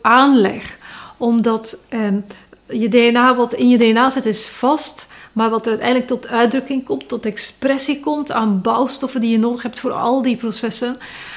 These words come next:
dat hangt af van je voeding en van je mindset en van je lifestyle. Hè, dat heet de epigenen.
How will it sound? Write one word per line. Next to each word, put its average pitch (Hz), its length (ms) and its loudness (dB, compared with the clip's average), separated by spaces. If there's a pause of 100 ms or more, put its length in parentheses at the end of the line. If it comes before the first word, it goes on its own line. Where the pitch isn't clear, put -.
(120)
dat 240 380 2
hangt 240 280 2
af 254 200 -2
van 220 160 0
je 214 100 0
voeding 220 580 -2
en 220 160 -2
van 233 140 0
je 214 80 2
mindset 233 600 2
en 233 80 -4
van 214 120 0
je 202 100 2
lifestyle. 202 800 -4 (540)
Hè, 233 180 -10
dat 214 140 -4
heet 220 280 -2 (120)
de 254 160 -10
epigenen. 208 840 -4